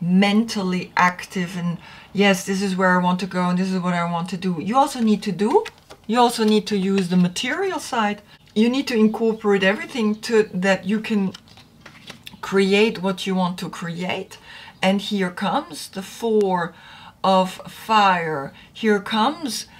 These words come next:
the pan, f-, the, f-, the, the pan flute.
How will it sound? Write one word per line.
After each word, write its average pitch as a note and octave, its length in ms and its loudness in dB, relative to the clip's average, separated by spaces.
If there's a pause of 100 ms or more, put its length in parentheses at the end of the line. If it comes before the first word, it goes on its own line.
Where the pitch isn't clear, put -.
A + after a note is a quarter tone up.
(160)
the G3+ 240 6
pan, G#3+ 600 2
f-, - 480 -18
the, F3+ 360 -2
f-, - 300 -8
the, A3 100 -6
the G#3 260 -6
pan G#3 480 0
flute. G#3+ 680 -4